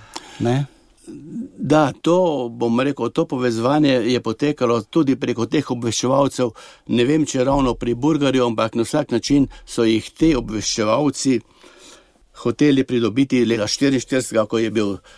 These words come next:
Speaker 2: sklenjen dogovor Tito Šubašič. Takrat so se prijavile dve skupine domobrancev, eno je vodil Kovač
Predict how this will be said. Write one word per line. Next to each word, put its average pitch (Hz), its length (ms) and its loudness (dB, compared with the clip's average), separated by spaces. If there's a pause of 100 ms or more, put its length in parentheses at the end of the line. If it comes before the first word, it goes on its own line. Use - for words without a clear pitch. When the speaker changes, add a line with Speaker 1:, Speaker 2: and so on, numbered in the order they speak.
(240)
Speaker 2:
sklenjen 120 480 0
dogovor 110 380 0
Tito 110 340 -4
Šubašič. - 640 -4 (960)
Takrat - 680 2 (300)
so - 200 -4
se 123 160 0
prijavile 131 580 0
dve 131 220 0
skupine 135 560 0
domobrancev, 139 720 0 (100)
eno 127 380 0 (320)
je 131 160 0
vodil 117 380 0 (160)
Kovač 107 560 -2